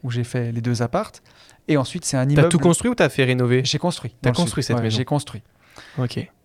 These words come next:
Speaker 1: Et après, c'est un immeuble de huit appartements avec mon père qu'on a fait construire.
Speaker 2: Ok.
Speaker 1: Le, le, le bien d'après. Mais en fait, si tu veux, alors pour en revenir rapidement à Saint-Étienne, je voulais pas le dire en plus, parce que j'avais honte.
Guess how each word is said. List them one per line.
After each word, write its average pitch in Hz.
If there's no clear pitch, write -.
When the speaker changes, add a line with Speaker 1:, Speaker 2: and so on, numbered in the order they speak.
Speaker 1:
Et 127
après, 139
c'est 139
un 120
immeuble 143
de 117
huit 139
appartements 160
avec 123
mon 120
père 170
qu'on 127
a 120
fait 143
construire. -
Speaker 2:
Ok. 190
Speaker 1:
Le, 123
le, 117
le 117
bien 131
d'après. 131
Mais 135
en 131
fait, 190
si 139
tu -
veux, 190
alors 123
pour 135
en 131
revenir 135
rapidement 127
à 120
Saint-Étienne, 185
je 120
voulais 120
pas 127
le 143
dire 175
en 110
plus, 104
parce -
que -
j'avais 98
honte. 202